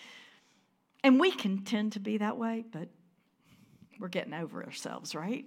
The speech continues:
<laughs> So they had their stuff too. Do you not think they had issues in their families? That they didn't have health issues? But they encountered the living God. They encountered salvation,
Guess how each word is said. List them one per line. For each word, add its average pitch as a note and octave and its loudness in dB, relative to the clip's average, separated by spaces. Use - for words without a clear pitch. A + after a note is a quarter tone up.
<laughs> - -16
So E4 2
they G4+ 6
had F4+ 0
their F4 0
stuff C#4 0
too. D#4+ 0
Do C#4 0
you D4 0
not E4 0
think D#4 -2
they - 2
had C#4 0
issues C#4 -2
in A#3+ 0
their A3+ 2
families? C4+ -6
That A#3 4
they B3 4
didn't C#4+ 2
have B3+ 2
health A3+ 0
issues? D#4 -4
But E4+ 4
they F#4+ 10
encountered G#4 2
the D#4+ 6
living F4+ 2
God. G#3 8
They D4+ 8
encountered F#4+ 6
salvation, C4+ 8